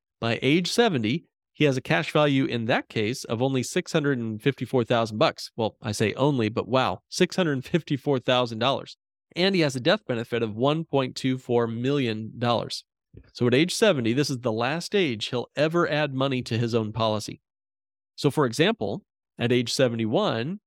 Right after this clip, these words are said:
he decides at that time to reduce pay up his policy. He gets to decide that,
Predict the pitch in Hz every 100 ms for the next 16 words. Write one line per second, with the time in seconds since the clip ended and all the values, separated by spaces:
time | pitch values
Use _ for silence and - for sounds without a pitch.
0 | _ - 131 127 123 120 120 110 131 -
1 | 147 117 156 185 - 120 113 110 120 160
2 | - - 139 120 123 131 117 160 165 -
3 | 107 127 131 - 127 - 131 123 117 113